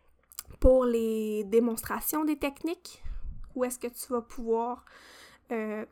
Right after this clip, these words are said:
te trouver aussi une partenaire dans, avec laquelle tu vas pouvoir vivre ce programme-là, où est-ce que vous allez pouvoir pratiquer les techniques de coaching, parce que oui, tu vas apprendre des techniques de coaching, euh, que tu vas pouvoir, euh, faire avec peut-être une partenaire,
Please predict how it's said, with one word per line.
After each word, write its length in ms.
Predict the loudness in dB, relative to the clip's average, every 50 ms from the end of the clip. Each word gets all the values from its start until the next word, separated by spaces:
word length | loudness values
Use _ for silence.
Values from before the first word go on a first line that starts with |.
| _ _ 2
te 60 | 2
trouver 360 | 2 2 0 -2 0 2 2
aussi 300 | 2 2 0 -4 -6 -4
une 140 | -4 -4 -4
partenaire 720 | -6 -8 -8 -6 -4 -2 -2 -2 -2 -2 -4 -4 -6 -6 -6
dans, 120 | -4 -4
avec 240 | -4 -4 -6 -8 -10
laquelle 320 | -12 -10 -6 -4 -2 -2
tu 120 | -2 -4 -6
vas 60 | -6
pouvoir 260 | -4 -2 -2 -2 -2
vivre 560 | -2 -2 -2 -2 -2 -2 -4 -4 -4 -6 -6
ce 160 | -6 -6 -6 -8
programme-là, 720 | -8 -6 -6 -4 -4 -4 -4 -4 -4 -4 -2 -2 -2 -2
où 80 | -2 -4
est-ce 120 | -6 -6
que 60 | -6
vous 120 | -6 -4 -4
allez 140 | -4 -6
pouvoir 360 | -6 -6 -4 -2 -2 -2 -4 -6
pratiquer 440 | -10 -12 -12 -12 -10 -6 -4 -4
les 60 | -4 -4
techniques 340 | -6 -6 -4 -4 -4 -2
de 80 | -2 -2
coaching, 420 | -2 -2 -6 -6 -6 -6 -8 -6
parce 160 | -8 -8 -6 -2
que 80 | -2
oui, 160 | -2 -2 -2
tu 160 | -6 -6 -6 -4
vas 100 | -4 -4
apprendre 280 | -4 -4 -4 -2 -2
des 120 | -2 -4 -4
techniques 400 | -8 -10 -8 -8 -12 -10 -8 -8
de 60 | -8
coaching, 420 | -6 -6 -8 -6 -6 -6 -6 -6 -6 -10 -12 _ -20 -20 -20 -20 -20 -20 -20 -20 -20 -12 -8 -6
euh, 40 | -4
que 100 | -4 -4
tu 80 | -4 -4
vas 100 | -6 -6
pouvoir, 420 | -6 -2 0 2 2 2 0 -4 -6
euh, 340 | -8 -8 -8 -8 -10 -12 -12
faire 320 | -4 0 0 0 0 0
avec 260 | -4 -6 -6 -8 -8 -10
peut-être 260 | -10 -8 -8 -6 -6
une 140 | -6 -6 -6
partenaire, 640 | -8 -8 -8 -6 -4 -4 -4 -4 -4 -6 -8 -12